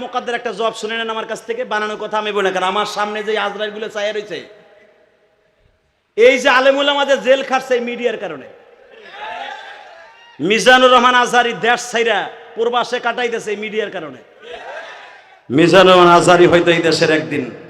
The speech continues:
হিরো হয়ে আসতে পারে, আসবে, অচিরেই আসবে, দেখতে পারবেন, আসবে, আসবে ইনশাল্লাহ। যারে সম্মান তোমরা কমাইতে চাইবা, উঠাই দিবেন কে?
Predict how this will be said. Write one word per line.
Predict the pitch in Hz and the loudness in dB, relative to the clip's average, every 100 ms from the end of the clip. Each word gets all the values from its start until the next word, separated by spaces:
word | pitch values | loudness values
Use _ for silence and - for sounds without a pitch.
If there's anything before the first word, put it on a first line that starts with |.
| - | -10
হিরো | 113 156 156 | -4 0 2
হয়ে | 151 135 | 2 0
আসতে | - 120 | -4 -8
পারে, | 110 95 - - - - - - - - - - - - - 143 | -10 -12 -16 -20 -20 -20 -20 -20 -18 -16 -16 -16 -18 -18 0 4
আসবে, | 180 156 160 160 143 | 4 4 2 2 2
অচিরেই | - 175 160 139 | 2 2 4 2
আসবে, | 120 98 95 - - - - - - - - - 117 | 0 -8 -14 -18 -20 -20 -20 -20 -20 -20 -20 -4 0
দেখতে | 196 190 190 | 0 0 2
পারবেন, | 170 147 139 139 | 2 2 2 2
আসবে, | 160 - 127 113 - - - - - - - - - _ 135 180 | 0 -2 -8 -10 -12 -20 -20 -20 -20 -20 -20 -20 -20 _ 2 4
আসবে | 196 180 208 | 4 4 2
ইনশাল্লাহ। | 202 202 190 170 120 - - - - - - - - - _ _ _ _ _ _ _ _ _ _ | 2 0 0 -2 -6 -12 -20 -20 -20 -20 -20 -20 -20 -20 _ _ _ _ _ _ _ _ _ _
যারে | 104 185 220 - | -4 -2 -2 -4
সম্মান | 214 214 220 214 226 | -4 -4 -6 -8 -6
তোমরা | 226 226 | -4 -4
কমাইতে | 226 220 196 208 | -4 -8 -6 -6
চাইবা, | 208 190 175 165 | -4 0 0 0
উঠাই | 180 202 196 | 0 0 0
দিবেন | 190 175 | -2 0
কে? | 185 | 2